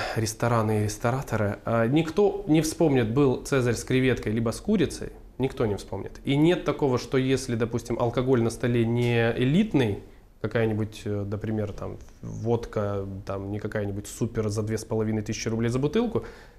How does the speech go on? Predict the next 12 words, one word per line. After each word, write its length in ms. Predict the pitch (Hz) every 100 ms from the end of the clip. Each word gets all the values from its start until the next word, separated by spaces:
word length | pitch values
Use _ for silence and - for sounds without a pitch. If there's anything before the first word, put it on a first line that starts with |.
| - _ _ _ _ -
ну, 140 | 185
на 80 | 175
моей 320 | 165 170 269
практике 520 | 302 214 - 160 -
не 220 | 135 151 170
было 220 | 123 117
такого, 300 | 117 120 107
что 160 | -
люди 180 | 147 135
зашли 320 | 127 127 175
такие: 280 | 170 120 117 156
«О, 720 | 185 254 269 269 269 240 240